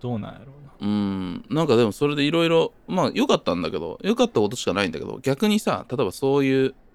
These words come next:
Speaker 2: なんていうかな、昔の自分に食らうみたいなさ、あの頃の俺キラキラしてた、戻れねえみたいな感じは一切なかっ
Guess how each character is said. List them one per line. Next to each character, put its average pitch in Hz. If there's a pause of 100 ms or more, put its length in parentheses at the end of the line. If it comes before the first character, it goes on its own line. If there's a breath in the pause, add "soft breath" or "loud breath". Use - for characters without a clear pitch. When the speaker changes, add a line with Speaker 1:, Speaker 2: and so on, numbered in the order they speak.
(140)
Speaker 2:
な 117
ん 113
て 107
い 85
う -
か 67
な、 67
昔 151
の 160
自 151
分 151
に 151
食 -
ら 156
う 160
み 120
た -
い -
な 127
さ、 -
あ -
の 139
頃 151
の 131
俺 117
キ -
ラ 139
キ 135
ラ 113
し -
て 123
た、 110
戻 117
れ 139
ね 131
え 110
み 104
た 92
い 87
な 98 (420 soft breath)
感 120
じ 113
は 113
一 120
切 95
な 87
か 85
っ 69